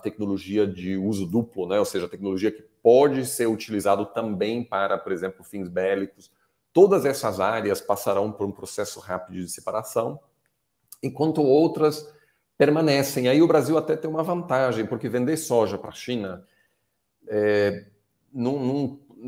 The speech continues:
dificilmente pode ser considerado como uma ação pra fortalecer a capacidade bélica chinesa. Então, os Estados Unidos vai, é,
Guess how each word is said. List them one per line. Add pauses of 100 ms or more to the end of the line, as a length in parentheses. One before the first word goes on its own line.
(120)
dificilmente
pode
ser
considerado
como
uma
ação
pra
fortalecer
a
capacidade
bélica
chinesa.
Então,
os
Estados
Unidos
vai, (760)
é,